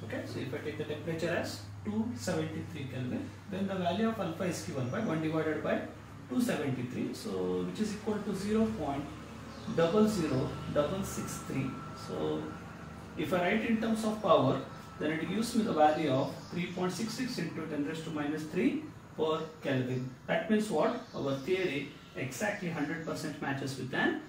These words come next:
experiment. So finally we can conclude that the coefficient of volume expansion of a gas, it only depends on absolute temperature. Okay. So, so far we have discussed, continue on my discussion on, uh, the expansion of matter.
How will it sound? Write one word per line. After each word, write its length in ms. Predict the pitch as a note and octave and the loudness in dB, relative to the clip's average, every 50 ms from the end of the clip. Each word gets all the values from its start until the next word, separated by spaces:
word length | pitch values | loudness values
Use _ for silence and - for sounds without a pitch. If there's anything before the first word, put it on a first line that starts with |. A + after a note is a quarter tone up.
| - - - - | -14 -18 -14 -10
experiment. 580 | - B2+ - - - - C#3 B2 A#2 A#2 A#2+ - | -10 -8 -8 -8 -6 -4 -2 -2 -2 -2 -4 -4
So 140 | - D#3 C#3+ | -4 -6 -4
finally 380 | - E3 F3+ G#3 A#3 A#3+ A#3+ A3 G#3+ | 0 2 4 4 4 6 6 4 4
we 40 | - | 4
can 200 | G#3 F#3 F3+ - | 2 0 -2 -2
conclude 460 | G#3 F#3 - - - A3 F#3+ E3+ - | -4 -4 -4 -2 0 0 2 2 4
that 440 | F3 D#3+ D3 - - - - - - | 4 4 4 4 2 -4 -8 -8 -4
the 140 | D3+ D3+ D3 - - - | -2 -2 -2 -2 0 2
coefficient 500 | G#3+ C4 - - - A3+ F#3+ E3+ D#3+ D#3 | 2 2 2 2 0 0 0 0 0 0
of 280 | D3 C#3+ C#3+ C#3 - - | 2 2 0 0 -2 -4
volume 380 | C3 C3 C#3+ F3+ G#3+ A3 G#3+ | 0 0 2 2 2 2 0
expansion 500 | - - - - F3+ E3+ E3+ E3 E3 D#3 | -2 -4 -6 -4 -2 -2 -2 -2 -2 -4
of 160 | C#3+ C3+ C3 | -4 -4 -4
a 60 | C#3 C3 | -6 -6
gas, 480 | B2+ C3 C#3 C3 B2+ - - - - - - - - - - | -4 -2 0 0 0 0 -2 -4 -8 -12 -16 -18 -18 -14 -12
it 80 | - - D#3+ | -8 -6 -4
only 200 | D#3 D3+ D#3+ E3 | -2 0 0 0
depends 400 | E3 D#3 - D3+ D3 C#3 - - | 0 0 -2 -2 -2 -2 -2 -2
on 160 | D3+ D#3+ E3+ | -2 -2 -2
absolute 500 | C#3 C3 - - - D3 - - - - - - - - - - - - - - - - | -4 -4 -4 -4 -2 2 2 2 0 0 -6 -12 -16 -18 -18 -18 -18 -18 -18 -18 -8 -4
temperature. 580 | C3 B2 A#2 A2 - A2 - - - - - - - - - - | -4 -2 -2 -4 -4 -6 -6 -6 -8 -10 -10 -10 -12 -12 -10 -8
Okay. 140 | - - - - - - - - - - - - - | -6 -6 -6 -6 -8 -8 -10 -12 -12 -12 -12 -6 -2
So, 100 | - - | 0 0
so 140 | - - - | 2 2 0
far 380 | - - - F3+ E3+ E3+ E3+ | 0 0 2 4 4 4 4
we 100 | - G3+ | 4 2
have 180 | G3 G3 G#3 G3+ | 2 2 2 2
discussed, 440 | A3 A3 - - - B3+ B3+ C4 - | 2 2 0 0 0 0 2 2 0
continue 260 | - - G#3 G#3 G3 | -2 -4 -4 -4 -4
on 180 | G3 F#3+ F3+ D#3+ | -4 -2 -2 -2
my 120 | D#3 D3 | -2 -2
discussion 520 | C#3+ D3+ - - - F3+ F3 - E3+ D#3+ D3+ | -4 -4 -6 -4 -4 -4 -4 -4 -4 -2 -2
on, 240 | C#3+ C#3+ C3+ C3+ B2+ | 0 0 0 0 0
uh, 180 | B2 A#2 A#2+ A#2+ - - - - - - | 0 -2 -4 -4 -8 -10 -16 -18 -16 -12
the 100 | - C3 | -8 -8
expansion 480 | B2+ C3 - - - D#3 D#3 - E3+ D#3 | -8 -8 -6 -4 -4 -4 -2 -4 -4 -4
of 180 | D3+ C#3+ - - | -6 -4 -4 -2
matter. 360 | C3+ C3+ C3+ C3+ E3 - | -2 0 0 -2 -4 -6